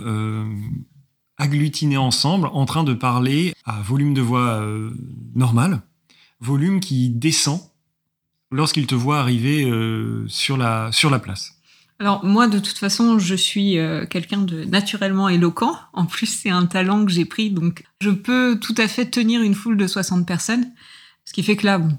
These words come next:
Speaker 2: je me sens pas tout à fait débordée, donc, euh, je vais simplement m'avancer et commencer à parler. Et expliquer, euh, que je suis, euh, Gabrielle von Frondlier, prêtresse consacrée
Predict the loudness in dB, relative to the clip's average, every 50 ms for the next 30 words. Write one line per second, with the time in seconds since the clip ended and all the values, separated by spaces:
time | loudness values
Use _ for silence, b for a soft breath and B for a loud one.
0 | -4 -8 -6 -4 -2 0 2 2 2 0 0 0 0 0 2 2 2 2 2 2
1 | 0 0 2 2 2 2 2 2 2 2 0 -2 -2 -2 0 2 2 0 0 0
2 | 0 0 0 0 -2 -2 0 0 0 -2 -2 -2 0 0 0 2 2 2 2 4
3 | 4 2 2 0 0 -2 -2 -4 -4 -6 -6 -6 -8 _ _ _ -6 -6 -6 -2
4 | 0 2 2 2 2 0 -2 -2 -2 0 0 0 0 0 0 -2 -4 -6 _ _
5 | B B B B B B B B B B B B _ _ -2 2 4 4 4 4
6 | 2 -2 -6 -6 -6 -6 -6 -6 -6 -4 -4 -4 -2 0 2 4 4 4 2 2
7 | 0 -2 -4 -4 -2 -2 -2 -2 -2 -4 -4 -4 -2 0 2 2 2 2 0 -2
8 | -2 -2 0 -2 -2 -2 0 0 0 0 -2 -4 -8 _ _ -14 -12 -10 -10 -8
9 | -6 -4 -2 0 2 4 4 4 4 4 4 2 2 0 0 -2 -2 0 2 2
10 | 2 4 4 2 0 0 -2 -6 -12 _ _ _ _ _ _ _ _ _ _ _
11 | -4 0 0 0 2 2 2 2 2 0 -2 -4 -6 -8 _ _ -6 -6 -4 -2
12 | 0 0 0 0 -2 -2 -2 -2 -2 -4 -10 _